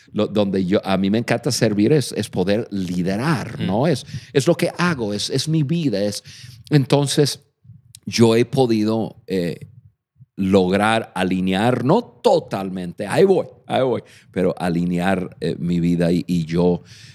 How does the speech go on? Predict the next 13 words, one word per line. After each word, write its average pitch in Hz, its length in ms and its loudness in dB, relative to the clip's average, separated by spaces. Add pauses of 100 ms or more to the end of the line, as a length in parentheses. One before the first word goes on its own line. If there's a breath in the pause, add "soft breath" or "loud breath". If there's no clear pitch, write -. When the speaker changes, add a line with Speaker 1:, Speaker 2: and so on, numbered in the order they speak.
(120 loud breath)
Speaker 1:
a-, 73 200 -6
ahorita 90 320 0
estoy 90 280 -2
viviendo 82 520 0
una 85 180 -2
vida 82 240 -2
de 76 160 -4
ensueño, 71 640 -10 (160)
a-, - 120 -12
así, 82 480 -4
así - 240 -6
lo 78 120 -6
siento. - 380 -10